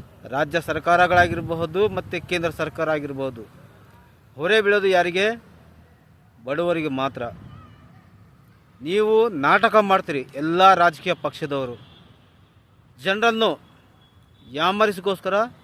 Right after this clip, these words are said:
ಇವತ್ತ ನಾಟಕ ಮಾಡ್ತಾಯಿದ್ದೀರಿ. ನಾಟಕ ಬಿಟ್ಟು, ನಿಮ್ಮ ನಾಟಕ ಸಾಕು, ಭಾಳಷ್ಟು ನಾಟಕ ಮಾಡಿದ್ದೀರಿ. ಇವತ್ತು ನಾಟಕ ಬಿಟ್ಟು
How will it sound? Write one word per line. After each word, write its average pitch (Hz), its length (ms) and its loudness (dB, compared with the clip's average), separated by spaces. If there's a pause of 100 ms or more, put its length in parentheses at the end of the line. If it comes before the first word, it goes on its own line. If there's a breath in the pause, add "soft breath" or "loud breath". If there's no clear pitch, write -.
(600)
ಇವತ್ತ 156 280 -10 (340)
ನಾಟಕ 147 420 0
ಮಾಡ್ತಾಯಿದ್ದೀರಿ. 160 640 -4 (340)
ನಾಟಕ 175 500 0
ಬಿಟ್ಟು, 175 560 -4 (720)
ನಿಮ್ಮ 160 240 -6
ನಾಟಕ 180 420 2
ಸಾಕು, 175 500 0 (1080)
ಭಾಳಷ್ಟು 175 360 -2
ನಾಟಕ 175 300 2
ಮಾಡಿದ್ದೀರಿ. 165 560 0 (600)
ಇವತ್ತು 147 240 -6
ನಾಟಕ 180 460 2
ಬಿಟ್ಟು 180 480 -4